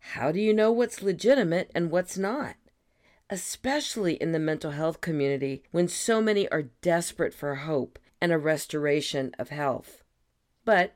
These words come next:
with all the advances in new therapies and medical treatments come the scammers and snake oil salesmen.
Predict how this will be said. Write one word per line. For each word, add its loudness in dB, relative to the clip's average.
with -2
all 4
the 6
advances 0
in -2
new 2
therapies 2
and 0
medical 2
treatments -6
come 0
the 2
scammers -2
and 0
snake 2
oil 2
salesmen. -6